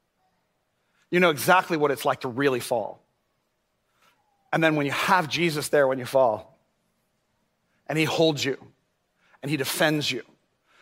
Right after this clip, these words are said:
and he strengthens you, and it's not just you and your own abilities,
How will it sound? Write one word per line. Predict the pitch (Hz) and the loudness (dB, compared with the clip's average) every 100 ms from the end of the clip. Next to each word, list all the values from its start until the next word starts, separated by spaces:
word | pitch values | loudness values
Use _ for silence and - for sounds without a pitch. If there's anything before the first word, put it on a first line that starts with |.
| _ | _
and | 143 | -6
he | 131 | -2
strengthens | - - 185 170 - 143 - | -2 2 2 2 -6 -12 -12
you, | 92 - _ _ | -14 -18 _ _
and | 135 | -10
it's | 120 | -2
not | 165 175 | 0 0
just | 117 165 139 | 0 -2 0
you | 175 151 | 0 0
and | 135 | 2
your | 139 | 2
own | 147 139 | 2 0
abilities, | 127 147 147 135 139 - - | 0 2 2 0 -4 -12 -14